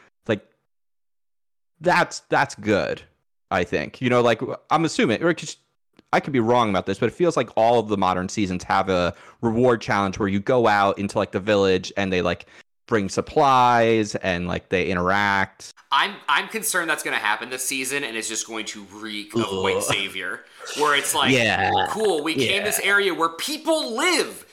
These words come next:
Speaker 2: This is
Speaker 1: Yeah.
Speaker 2: where they, this is their home," and we're like, All right, but
Speaker 1: Yeah.
Speaker 2: us, us, us mostly white Americans are gonna plop down right here and like, "Oh, but, and look, we brought you some food."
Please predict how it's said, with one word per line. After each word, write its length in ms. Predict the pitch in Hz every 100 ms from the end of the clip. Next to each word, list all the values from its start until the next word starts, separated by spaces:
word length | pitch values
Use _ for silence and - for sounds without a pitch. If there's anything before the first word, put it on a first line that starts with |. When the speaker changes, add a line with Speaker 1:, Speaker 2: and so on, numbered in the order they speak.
| _
Speaker 2:
This 220 | - 320 349
is 100 | 104
Speaker 1:
Yeah. 120 | -
Speaker 2:
where 300 | 320 330 339
they, 120 | 392 -
this 220 | 440 427
is 160 | 403 330
their 240 | 339 -
home," 420 | - 302 339 233 165
and 140 | 185
we're 120 | 208
like, 260 | 202 185 - - -
All 140 | 156 170
right, 180 | 151 -
but 120 | -
Speaker 1:
Yeah. 60 | 135
Speaker 2:
us, 200 | 135 - - - _
us, 400 | 143 160 - - 160
us 400 | 160 - - 123
mostly 520 | 147 143 160 170 175 160
white 260 | 147 160
Americans 580 | 147 147 151 139 117 117
are 40 | 120
gonna 80 | 110
plop 300 | - 139 -
down 180 | 135 127
right 220 | 120 117
here 280 | 123 135 123
and 120 | 117
like, 140 | 127 -
"Oh, 140 | 208
but, 260 | 160 180 -
and 140 | 185
look, 200 | 196 262
we 100 | 202
brought 380 | 165 175 220 -
you 80 | 214
some 180 | - 170
food." 600 | - 233 285 190 117 107